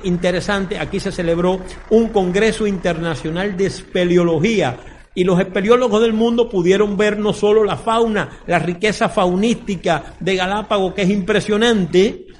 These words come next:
sino que pudieron ver también otras maravillas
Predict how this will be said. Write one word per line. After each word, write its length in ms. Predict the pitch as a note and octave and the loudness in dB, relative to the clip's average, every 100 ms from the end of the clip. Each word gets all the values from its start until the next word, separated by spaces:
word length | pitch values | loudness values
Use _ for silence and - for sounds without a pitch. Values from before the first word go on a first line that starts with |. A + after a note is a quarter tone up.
| - | -6
sino 340 | - E3+ G3 | 0 0 0
que 80 | G#3+ | 0
pudieron 680 | G#3+ F#3 E3+ F#3 G3+ G#3 G3+ | -2 -2 0 4 4 4 2
ver 240 | G#3+ G#3 | 0 0
también 600 | G3 F3+ F3 F3 F#3 F3+ - - - - - | 0 -2 0 0 0 -6 -16 -20 -20 -20 -2
otras 460 | G#3+ A3 G#3 F#3+ - | 2 4 2 -4 -4
maravillas 840 | D#3+ E3+ F3 F3 A3 G3 C#3+ C3+ | 0 2 2 0 0 -2 -2 -4